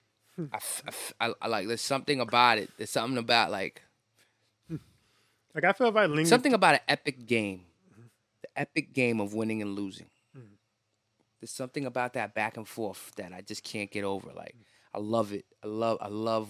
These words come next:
Speaker 1: <laughs>
Speaker 2: I love to be part of that competition of winning and losing, whether it comes to wits, when it, whether it comes to something physical. I'm, I'm not, yeah, like, I know when I can't do something, but if I c-, if I can try,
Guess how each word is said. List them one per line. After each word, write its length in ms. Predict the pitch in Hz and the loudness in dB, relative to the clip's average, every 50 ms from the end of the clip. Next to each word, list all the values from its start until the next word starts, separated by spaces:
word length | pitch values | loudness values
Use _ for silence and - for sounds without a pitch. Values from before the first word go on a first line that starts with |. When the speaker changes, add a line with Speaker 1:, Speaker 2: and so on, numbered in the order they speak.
| 101 98 | -12 -14
Speaker 1:
<laughs> 120 | 127 104 | -12 -10
Speaker 2:
I 40 | 107 | -10
love 360 | 107 110 113 113 113 110 - | -8 -4 -2 -2 -2 -2 -4
to 180 | - - 113 107 | -6 -6 -6 -6
be 180 | 101 - - 117 | -6 -6 -10 -10
part 320 | - _ - 110 107 110 107 | -8 _ -2 0 0 0 0
of 80 | 107 | -2
that 180 | 107 104 95 - | -2 -4 -4 -6
competition 720 | - 107 104 - - 104 - - 107 101 - - 101 95 90 _ _ _ - _ _ _ - | -6 -8 -10 -10 -10 -14 -12 -10 -6 -6 -6 -6 -8 -12 -16 _ _ _ -20 _ _ _ -12
of 180 | 101 101 98 98 | -12 -12 -12 -8
winning 340 | 101 107 107 107 107 107 104 | -6 -4 -4 -4 -4 -6 -8
and 100 | 101 101 | -8 -8
losing, 320 | 104 104 98 95 95 92 _ _ - - _ - | -8 -10 -10 -12 -16 -20 _ _ -20 -20 _ -6
whether 180 | 113 110 107 | -4 -4 -4
it 80 | 107 - | -4 -6
comes 280 | - 107 107 101 - - | -8 -8 -8 -10 -10 -12
to 100 | - 104 | -12 -12
wits, 680 | 98 101 113 127 135 - - - - - - - - _ - - _ _ - | -10 -4 -2 -2 -2 -2 -4 -8 -8 -8 -8 -8 -10 _ -20 -20 _ _ -10
when 160 | 107 107 107 | -10 -8 -6
it, 140 | 104 85 101 | -6 -6 -6
whether 200 | 113 110 107 107 | -6 -6 -6 -6
it 140 | 104 101 | -8 -8
comes 320 | - - 113 110 107 101 - | -8 -6 -6 -6 -6 -8 -10
to 120 | 98 90 | -10 -8
something 320 | - - - 120 - 110 95 | -8 -6 -6 -6 -8 -10 -16
physical. 840 | - - - 131 131 123 131 131 - - 135 135 131 131 139 139 _ _ _ _ _ _ _ _ _ _ _ _ | -14 -8 -4 -2 -2 -2 -2 -6 -6 -4 -4 -2 -2 -2 -4 -8 _ _ _ _ _ _ _ _ _ _ _ _
I'm, 320 | - 107 110 113 113 113 - _ - | -4 -4 -2 -2 -4 -6 -6 _ -4
I'm 160 | 113 113 117 120 | -2 -2 0 0
not, 160 | 123 123 127 | 2 2 4
yeah, 360 | 131 131 135 131 120 117 113 113 | 4 4 4 4 4 4 2 2
like, 280 | 113 113 113 - - _ - - _ _ _ _ - | 2 0 -2 -4 -6 _ -20 -20 _ _ _ _ 2
I 140 | 123 143 165 | 4 4 6
know 200 | 180 180 180 180 | 6 6 6 8
when 120 | 170 151 | 6 6
I 60 | 131 120 | 4 2
can't 320 | - - 165 165 160 147 | 0 4 4 4 4 4
do 120 | 160 175 | 0 -2
something, 500 | 156 - 185 185 175 170 190 202 214 214 - _ _ - | 0 2 2 2 4 2 0 -2 -4 -6 -10 _ _ 0
but 240 | 127 117 107 - - _ _ _ _ _ _ _ _ _ _ _ _ _ | 2 2 2 2 -2 _ _ _ _ _ _ _ _ _ _ _ _ _
if 200 | - - 123 113 123 | -6 -6 -2 2 4
I 140 | 127 143 151 | 4 4 4
c-, 200 | 135 - 165 151 - | 2 -6 -14 -10 -4
if 140 | - 120 120 - | -4 -4 -2 4
I 160 | - 143 156 | 6 6 6
can 200 | 156 - 180 151 | 8 6 4 4
try, 640 | 139 - - 151 160 170 196 233 254 285 277 262 262 | 4 6 8 10 10 12 10 10 8 6 4 0 -4